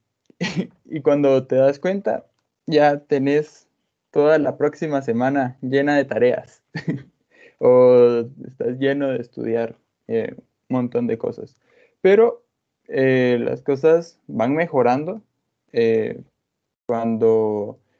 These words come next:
ya sos más realista de tus horarios, de decir, eh, bueno, diez páginas las puedo estudiar en una hora y media, y <laughs> cosas, cosas así, ¿verdad?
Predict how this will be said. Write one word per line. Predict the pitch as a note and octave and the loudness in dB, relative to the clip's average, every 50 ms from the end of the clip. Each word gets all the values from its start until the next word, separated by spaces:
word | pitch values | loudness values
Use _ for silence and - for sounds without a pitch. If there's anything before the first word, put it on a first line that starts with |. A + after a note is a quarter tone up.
| _ _ _ _ _ _ _ - | _ _ _ _ _ _ _ -14
ya | - C3 A#2+ A#2+ A#2 A#2 A#2+ B2+ | -8 0 2 2 4 4 2 0
sos | B2+ - D3 C#3 C3+ C3+ - E3 | 0 -2 -2 -2 -2 -4 -8 -4
más | D#3 C#3 C#3 C#3 C3+ - _ _ | -2 0 0 -2 -2 -8 _ _
realista | - C3+ C3 A#2+ B2 C#3 D#3 D#3+ D3+ - - A2 | -8 -4 -2 0 0 0 0 -2 -4 -4 -8 -8
de | F#2+ - - - - B2+ B2 A#2 A#2 | -6 -6 -8 -8 -4 0 0 0 0
tus | A#2 B2 B2 A#2+ - | 0 -4 -6 -4 -4
horarios, | G#2+ A2+ B2 B2+ B2+ B2+ A2 - - - _ _ - - G3+ _ - | -2 0 2 2 2 0 -2 -4 -6 -10 _ _ -20 -20 -20 _ -10
de | - A#2 A#2+ | -8 -8 -8
decir, | B2 - A#2 A2 A2 - B2 B2 A#2 A#2+ B2+ _ _ _ _ _ _ _ _ _ _ _ - | -8 -8 -10 -10 -6 -4 -2 -2 -2 -4 -8 _ _ _ _ _ _ _ _ _ _ _ -4
eh, | A#2 A2+ A2+ A2+ A2 A2 A2 A2+ _ _ _ _ _ _ | -2 0 0 0 0 -2 -4 -6 _ _ _ _ _ _
bueno, | - - A#2+ G#2+ A2+ B2+ C#3 D3+ - - - | -14 -10 -8 -4 -4 -2 -4 -4 -6 -8 -12
diez | - C#3 B2+ B2 B2+ C3+ C3+ D3 D3 - | -12 -10 -4 -2 0 2 2 2 0 0
páginas | - D#3+ D#3 D#3+ D#3+ - E3+ E3+ E3+ E3 E3+ E3+ E3 - | 0 0 0 0 0 -4 -8 -4 -4 -2 -4 -4 -4 -4
las | A#2+ A2+ - - | -4 -4 -4 -4
puedo | - B2 B2 B2 | 0 0 0 0
estudiar | A#2+ - - A#2 A#2 A2 A2+ A#2 | 0 -2 -4 -2 -2 0 0 -2
en | A#2 A#2+ | -2 -2
una | A#2+ A#2+ A#2+ A#2+ | -2 -4 -2 -2
hora | A#2+ A#2 A#2 | 0 0 0
y | A2+ | 0
media, | A2+ A#2 B2 B2+ B2 A2+ A2 - - - _ _ _ _ _ _ | 0 0 0 0 0 0 -2 -4 -8 -12 _ _ _ _ _ _
y | A2+ A#2 A#2+ A#2 B2 B2 B2+ _ _ _ _ _ _ _ - | -14 -10 -8 -8 -8 -8 -10 _ _ _ _ _ _ _ -12
<laughs> | - C#3+ C#3+ D#3 C3 - _ _ _ _ | -10 -8 -6 -6 -6 -8 _ _ _ _
cosas, | - B2+ B2+ B2+ D3 C#3+ C#3 C3 - _ _ _ _ | 0 0 0 2 2 0 0 -2 -6 _ _ _ _
cosas | - - C3+ - D#3 D3+ | -6 -4 0 0 0 0
así, | B2+ A2+ A2+ - C3 A#2+ | 0 -4 -4 -4 -4 -2
¿verdad? | G2+ G2 - - G#2+ G#2 A#2+ B2+ | -2 -4 -4 -4 -6 -6 -6 -10